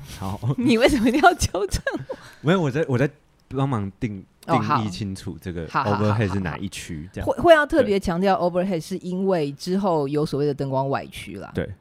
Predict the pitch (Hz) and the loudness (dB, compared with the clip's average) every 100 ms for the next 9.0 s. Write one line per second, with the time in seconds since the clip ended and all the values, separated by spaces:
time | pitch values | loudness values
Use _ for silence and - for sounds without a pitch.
0 | - - 185 202 190 190 175 175 170 170 | -8 0 2 2 2 2 0 0 0 0
1 | 151 151 147 156 143 143 123 135 131 123 | -2 -6 -6 -6 -6 -6 -6 -6 -8 -8
2 | 135 131 135 131 131 139 143 139 135 135 | -10 -8 -8 -6 -6 -4 -4 -4 -6 -4
3 | 135 127 131 - 123 123 104 95 98 - | -4 -6 -6 -6 -4 -4 -6 -4 -4 -6
4 | 139 139 127 131 131 - 95 - 117 127 | -8 -8 -6 -6 -4 -6 -8 -6 -6 -6
5 | - 123 117 117 104 101 139 165 139 135 | -8 -8 -6 -6 -6 -8 -6 -6 -6 -6
6 | 147 123 135 131 131 120 131 127 - 123 | -8 -6 -6 -6 -6 -8 -8 -8 -6 -6
7 | 120 117 92 64 71 - - 123 - - | -6 -6 -6 -10 -10 -10 -10 -14 -14 -14
8 | - - - 135 - 113 107 107 - - | -10 -6 -6 -6 -8 -8 -8 -10 -12 -16